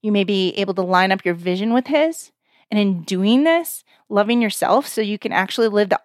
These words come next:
ultimate commandment of loving and serving others.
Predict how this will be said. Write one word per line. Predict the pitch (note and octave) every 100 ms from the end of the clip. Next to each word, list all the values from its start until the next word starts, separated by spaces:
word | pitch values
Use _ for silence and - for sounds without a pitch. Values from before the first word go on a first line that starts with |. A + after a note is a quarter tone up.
| -
ultimate | F#3 G3+ A#3 A3 -
commandment | G#3 F#3 F3+ G#3 A#3 - -
of | F#3+ F3+
loving | F#3+ F#3+ A3 A3+
and | - F#3+
serving | - G3 F#3+ F#3+ F3+ -
others. | E3+ A3 D#4+ D#4 -